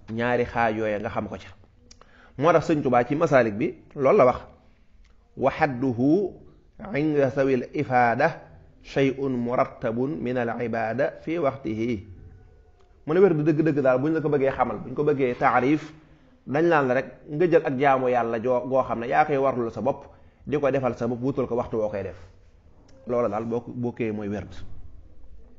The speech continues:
Mooy ci déggin, déggin bu njëkk bi, bokkut ak wirdu tariixa nag moom, kooka da ngay dem ca borom tariixa ba, lam ca bind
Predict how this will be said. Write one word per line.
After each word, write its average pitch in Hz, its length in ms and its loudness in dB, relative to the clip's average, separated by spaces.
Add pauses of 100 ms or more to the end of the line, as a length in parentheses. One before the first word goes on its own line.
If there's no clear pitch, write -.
(280)
Mooy 110 220 -6
ci 143 320 -2
déggin, 127 380 0
déggin 117 280 0
bu 110 80 -4
njëkk 160 240 2
bi, 139 160 -2 (380)
bokkut 127 280 -2
ak 120 60 -4
wirdu 135 300 0
tariixa 117 340 -2
nag 131 160 -4
moom, 120 200 -6 (320)
kooka 117 220 -2
da 113 80 -4
ngay 117 160 -2
dem 110 180 -4
ca - 440 2 (340)
borom 131 300 2
tariixa 123 340 0
ba, 113 80 0
lam 131 220 2
ca 165 140 2
bind 143 360 0